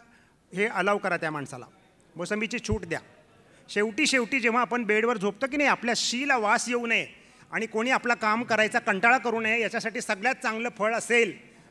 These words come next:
तर शेवटी मोसंबीवर राहायचं. आपल्याला संतारा घेऊ शकत नसू आपण समजा, किंवा आपली अजून त-, मनाची तयारी झालेली नाही आहे, पण आपल्याला मनाची तयारी करण्याकरता सगळ्यात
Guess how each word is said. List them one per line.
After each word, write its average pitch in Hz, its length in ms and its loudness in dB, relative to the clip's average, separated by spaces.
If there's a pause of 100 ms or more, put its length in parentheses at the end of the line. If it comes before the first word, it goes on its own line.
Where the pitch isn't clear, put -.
(160)
तर 247 240 0
शेवटी 247 380 -4
मोसंबीवर 247 600 0
राहायचं. 202 360 0 (1080)
आपल्याला 220 280 -4
संतारा 220 340 0
घेऊ 214 160 -2
शकत 220 280 -4
नसू 220 200 -4
आपण 175 260 -2
समजा, 147 300 -8 (720)
किंवा 208 140 0
आपली 196 180 2
अजून 208 240 2
त-, 208 100 -6
मनाची 196 400 2
तयारी 208 260 6
झालेली 190 340 0
नाही 196 300 0
आहे, 143 140 0 (420)
पण 220 160 0
आपल्याला 208 300 0
मनाची 208 460 2
तयारी 220 260 6
करण्याकरता 208 600 -2
सगळ्यात 208 400 0